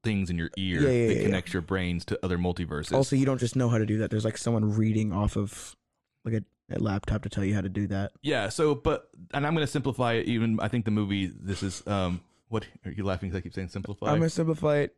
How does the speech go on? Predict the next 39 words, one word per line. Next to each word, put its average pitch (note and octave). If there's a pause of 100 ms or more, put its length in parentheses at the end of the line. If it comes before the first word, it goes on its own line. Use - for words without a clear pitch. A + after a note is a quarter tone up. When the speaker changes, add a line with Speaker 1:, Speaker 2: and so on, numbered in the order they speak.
(120)
Speaker 2:
two A3+
more C#3
notches. A2
Speaker 1:
Yeah, E3+
'cause C#3
I, C#3+ (260)
I, C3+ (140)
I, C3+ (220)
and C3
I C3
don't C#3+
know C#3
if A#2+
this A#2
is A2
exactly G#2
how F2+
it A#1+
works, E2+
but G2+
it's F2
kind A#2+
of F#2
how F#2
it -
works. D#2
So A2 (340)
let's D#3+
say D#3+
that, C3+
uh, -
you A#2+
were, A2+ (320)
uh, A2
surrounded A#2+
by A2+
big G#2+
tree B2+
monsters, G2